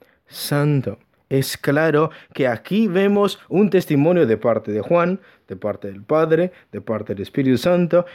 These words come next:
y de parte de Cristo coexistiendo al mismo tiempo. Juan estuvo ahí, Cristo estuvo ahí, el Espíritu Santo estuvo ahí, la voz se escuchó. Por tanto, por eso nos atrevemos a decir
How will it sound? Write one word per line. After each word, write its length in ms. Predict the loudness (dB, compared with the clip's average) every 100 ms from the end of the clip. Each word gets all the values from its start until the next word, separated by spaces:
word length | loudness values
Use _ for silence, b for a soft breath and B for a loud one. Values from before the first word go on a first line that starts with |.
| B
y 60 | 0
de 140 | 0
parte 480 | 0 -2 -2 -2 0
de 140 | 0
Cristo 720 | -2 -2 -2 -4 -4 -2 -2 b b b _
coexistiendo 1300 | 0 2 2 -2 -8 -6 -8 -4 0 2 2 2 0
al 200 | 0 0
mismo 460 | 2 2 2 0 0
tiempo. 380 | 0 0 0 -4
Juan 400 | -2 0 4 4
estuvo 380 | 2 0 0
ahí, 300 | 0 0 -2 B B -2
Cristo 340 | 2 2 2
estuvo 320 | 0 2 2
ahí, 300 | 2 2 0 B -2
el 120 | 0
Espíritu 480 | 0 0 2 2 2
Santo 260 | 0 0
estuvo 300 | -2 0 2
ahí, 260 | 2 2 -2 B
la 220 | 0 0
voz 360 | 0 2 2 2
se 120 | 2
escuchó. 640 | -2 -2 -4 -2 -2 -2 -4 b -2
Por 240 | -2 0
tanto, 480 | 0 2 2 0 0
por 200 | 2 4
eso 220 | 4 2
nos 160 | 2 2
atrevemos 500 | 2 4 4 4 2
a 80 | 2
decir 420 | 2 2 2